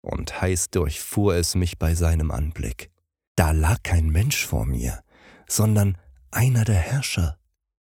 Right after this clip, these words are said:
Ein leibhaftiger Regent, aus seinem Schattenmantel geschält wie eine saftige Frucht.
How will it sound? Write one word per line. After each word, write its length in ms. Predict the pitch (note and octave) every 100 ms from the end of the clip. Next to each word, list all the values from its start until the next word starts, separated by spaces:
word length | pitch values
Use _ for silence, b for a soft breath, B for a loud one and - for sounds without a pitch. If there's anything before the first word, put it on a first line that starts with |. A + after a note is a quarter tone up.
| _ _ B B B B B
Ein 220 | B2 A#2+
leibhaftiger 840 | A2 C#3 - - D3 - C#3+ C3 B2
Regent, 540 | A2+ C#3+ B2+ F2 - B B B B
aus 160 | E2
seinem 280 | F2+ D#2+ C#2+
Schattenmantel 800 | - - - G2+ E2 D#2+ F#2 F2
geschält 680 | E2+ - - B2 A2+ G2 G2+
wie 100 | F#2
eine 280 | E2 F2+ F2
saftige 580 | F#2+ F2 - F2+ F2
Frucht. 760 | E2 - E2 - - - -